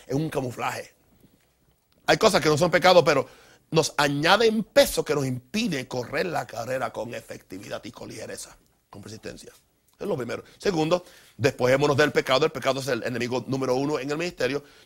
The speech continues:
No podemos tratarlo con guantes de seda. Hay que rechazarlo y echarlo fuera en el nombre del Señor. Bien, número tres.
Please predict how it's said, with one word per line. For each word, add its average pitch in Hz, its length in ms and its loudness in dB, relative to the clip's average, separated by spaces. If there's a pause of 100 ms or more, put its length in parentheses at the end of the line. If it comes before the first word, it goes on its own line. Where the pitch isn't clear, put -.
No 120 160 -2
podemos 131 280 0
tratarlo 143 380 0
con 139 180 -8
guantes 127 360 -8
de 160 100 -6
seda. - 340 -12
Hay 110 140 -10
que 170 320 -6 (220)
rechazarlo 131 600 -6 (400)
y - 60 -20
echarlo 147 240 -6
fuera 120 220 -8
en 120 100 -16
el 110 140 -12
nombre 107 160 -12
del - 100 -16
Señor. - 160 -20 (960)
Bien, 107 240 -8
número 196 240 -6
tres. 120 320 -10